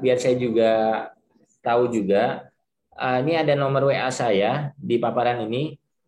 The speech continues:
Nanti, ah, Bapak Ibu kalau untuk pembimbing bisa langsung kirimkan penilaiannya,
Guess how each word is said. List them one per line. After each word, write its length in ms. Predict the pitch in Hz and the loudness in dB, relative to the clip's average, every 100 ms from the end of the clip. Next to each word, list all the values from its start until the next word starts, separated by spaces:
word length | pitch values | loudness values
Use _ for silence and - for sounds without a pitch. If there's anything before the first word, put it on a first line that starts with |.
| _ _ _ _ _ _ _ _ _ _ - _ | _ _ _ _ _ _ _ _ _ _ -20 _
Nanti, 680 | 117 117 127 165 170 127 - - | -4 -4 0 2 2 0 -8 -10
ah, 720 | 127 127 127 127 127 123 - - | -4 -2 -2 -4 -4 -4 -8 -14
Bapak 440 | _ 117 117 117 120 | _ -2 0 0 0
Ibu 240 | 127 160 | 0 -2
kalau 260 | - 131 131 | -2 0 2
untuk 220 | 131 135 | 0 -2
pembimbing 500 | 131 127 127 156 170 | -2 -2 0 0 -2
bisa 220 | 135 135 | -2 0
langsung 400 | 135 135 151 139 - _ _ _ _ _ _ | 0 0 -2 -4 -8 _ _ _ _ _ _
kirimkan 500 | 143 147 151 156 160 | -2 0 0 -2 -2
penilaiannya, 1000 | 151 147 139 127 113 113 135 160 170 | -2 0 2 2 0 0 -2 -2 -6